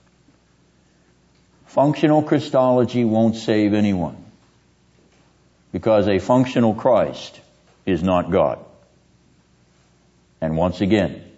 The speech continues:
you need to have a God man if you are going to be saved. Any questions about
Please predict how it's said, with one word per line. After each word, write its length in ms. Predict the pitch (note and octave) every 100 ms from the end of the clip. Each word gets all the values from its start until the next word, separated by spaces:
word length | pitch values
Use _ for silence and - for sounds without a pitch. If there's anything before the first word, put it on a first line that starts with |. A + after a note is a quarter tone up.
| _ _ _ _ _ _ _ _
you 120 | E2+
need 220 | F2+ G2 F#2+
to 80 |
have 180 | G2 G2
a 80 | F2+
God 540 | E2 G2+ G2 G2+ F#2+
man 440 | G2+ G#2 E2+ C2 - - _ _ _ _ _ _ _ _ _ _ -
if 180 | F2 F2+
you 160 | F#2
are 80 | F2+
going 280 | E2+ F2 E2+
to 80 | F2+
be 140 | E2
saved. 520 | D#2 F#2 D2+ - - - _ _ _ _ _ _ _ _ _ _ _ _ _ _ _ _ - - - - - - -
Any 160 | E3
questions 500 | D#3 F#3+ F3 F3+ C#3+
about 580 | C#3+ C#3 C3+ C3 - -